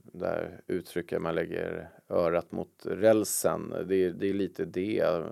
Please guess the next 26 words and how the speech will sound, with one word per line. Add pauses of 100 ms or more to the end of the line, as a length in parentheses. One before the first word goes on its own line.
(360)
Det
blir
någon
form
av
samlat
intryck
från (920)
personer
man,
eh,
träffar,
både
som (120)
läkare
och, (220)
eh,
privat,
och (840)
trender, (160)
v-,
vad
som (360)
jag
läser
och